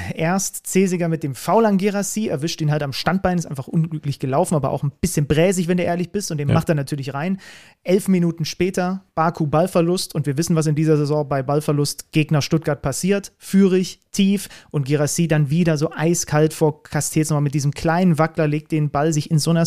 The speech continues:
Speaker 1: der hat so eine Geschmeidigkeit in seinen Bewegungen, äh, wenn der in solchen Räumen unterwegs ist. Äh, und das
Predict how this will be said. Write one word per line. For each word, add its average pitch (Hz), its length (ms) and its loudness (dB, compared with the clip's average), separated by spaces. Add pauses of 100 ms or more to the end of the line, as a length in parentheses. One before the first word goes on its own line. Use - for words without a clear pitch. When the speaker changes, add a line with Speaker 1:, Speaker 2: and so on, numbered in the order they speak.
(240)
Speaker 1:
der 143 100 0
hat - 100 -10
so - 140 -4
eine 175 280 4 (280)
Geschmeidigkeit 180 1300 0
in 175 120 4
seinen 156 300 2
Bewegungen, 143 540 0 (320)
äh, 135 100 -4
wenn 156 80 2
der 156 160 0
in 147 100 2
solchen 143 280 0
Räumen 147 320 2
unterwegs 120 420 -8
ist. - 220 -8 (340)
Äh, 135 140 -4
und 156 160 -4
das - 220 -6